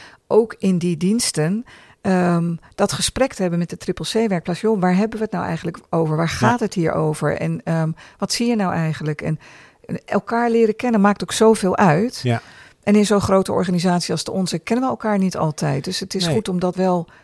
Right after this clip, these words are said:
Speaker 1: te bevorderen. Dus die vraag hebben we ook gesteld aan de triple C werkplaats. Van, joh, kunnen jullie daar ook iets voor ontwerpen? Ehm, om bijvoorbeeld een, een, een,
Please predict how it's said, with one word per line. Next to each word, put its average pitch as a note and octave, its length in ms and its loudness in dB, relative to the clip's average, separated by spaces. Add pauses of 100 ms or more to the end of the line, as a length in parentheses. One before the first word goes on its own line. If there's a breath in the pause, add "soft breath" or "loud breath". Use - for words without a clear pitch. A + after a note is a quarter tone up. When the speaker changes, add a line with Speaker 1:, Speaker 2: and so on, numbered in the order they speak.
(140 soft breath)
Speaker 1:
te F#3+ 120 -2
bevorderen. E3+ 540 2
Dus F#3+ 200 0 (220 loud breath)
die F3+ 120 -8
vraag G3 280 0
hebben D#3+ 180 -4
we D3+ 60 0
ook - 100 -6
gesteld - 420 -2
aan F3 80 -4
de D#3+ 60 -2
triple D3 260 -8
C D3+ 260 -6
werkplaats. C#3+ 420 -6
Van, F#3+ 100 -4
joh, F#3 180 -2
kunnen F#3 220 0
jullie E3+ 220 -2
daar E3 220 0
ook E3+ 180 -2
iets - 220 -4 (320 loud breath)
voor - 220 0
ontwerpen? F3 720 2 (400 loud breath)
Ehm, D#3+ 460 2 (100)
om A#3+ 140 4
bijvoorbeeld D3+ 500 2
een, C#3+ 120 -8 (120)
een, D3+ 260 -6
een, D#3 180 -8